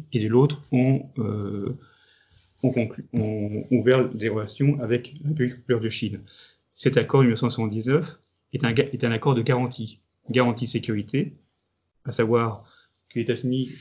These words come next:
euh, acceptent de vendre des armes à, à, à Taipei, dans la mesure où il faut assurer la gar-, la sécurité de ce-, de cette île, et garantie diplomatique, à différents niveaux. Par ailleurs, euh, en deux mille dix-huit,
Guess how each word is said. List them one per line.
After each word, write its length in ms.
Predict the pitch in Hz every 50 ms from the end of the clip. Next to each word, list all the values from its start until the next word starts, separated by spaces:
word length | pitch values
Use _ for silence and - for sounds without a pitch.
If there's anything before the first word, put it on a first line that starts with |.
| - - - 101
euh, 480 | 104 104 104 101 104 107 104 104 107 101
acceptent 480 | 117 113 - - - 135 131 - -
de 80 | 107 113
vendre 340 | 107 117 123 123 - 117 110
des 200 | 107 107 113 120
armes 280 | 123 123 110 101 98 - - - - - - - - -
à, 140 | - 98 98
à, 380 | 98 - - - 95 - - -
à 40 | -
Taipei, 560 | - 110 107 101 - - 135 165 170 160 - - - - _ _ _ _ _ _ _ -
dans 140 | 110 -
la 60 | 120 113
mesure 640 | 110 110 104 107 123 135 151 165 151 - - -
où 240 | 127 131 147 156 151
il 120 | - 117 -
faut 160 | - 135 127
assurer 380 | 120 117 113 - - 131 135
la 100 | 127 117
gar-, 240 | 113 143 117 110 -
la 100 | 113 113
sécurité 380 | - - - - 120 120 - -
de 20 |
ce-, 120 | 127 - -
de 100 | - 113
cette 340 | 110 - 120 - - - -
île, 120 | 107 110 104 - - _ _ _ _ _ _ _ _ - -
et 100 | 120 113
garantie 320 | - 117 113 113 127 147
diplomatique, 600 | 139 135 139 127 127 123 127 - 110 - - _ _ _ _ _ _ _ -
à 100 | - 117
différents 340 | 117 117 - - 127 123 120
niveaux. 260 | 120 113 110 127 135 - - _ _ _ _ _ _ _ _ _ _ _ _ _ _ _ _ _ _ _ _ - _ _ _ _ _ _
Par 140 | - 113 107
ailleurs, 420 | 110 110 135 156 175 175 160 156 - - _ - 107
euh, 920 | 104 101 - - - - 50 50 - - - 50 50 - - - - - -
en 100 | 117 117
deux 120 | 107 117 117
mille 120 | 120 113
dix-huit, 560 | 110 113 107 113 123 147 180 185 - - -